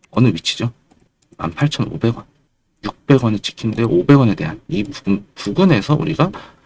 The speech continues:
두 번에 나눠서 비중을 축소를 해야 돼. 비중을 늘려야 된다는 거예요.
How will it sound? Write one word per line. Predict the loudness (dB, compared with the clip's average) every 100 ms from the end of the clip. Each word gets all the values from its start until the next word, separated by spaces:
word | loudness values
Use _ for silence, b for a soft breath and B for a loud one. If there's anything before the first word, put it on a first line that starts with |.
| B -20 -10
두 | -2 0
번에 | 4 8 8 8
나눠서 | 4 2 0 0 -2 -2
비중을 | -6 -2 0 0 -2
축소를 | -6 -6 0 0 0
해야 | -2 -2
돼. | -4 -16 -14
비중을 | -10 -8 -6
늘려야 | -4 -2 4 6 6
된다는 | 0 -12 -12 -12
거예요. | -14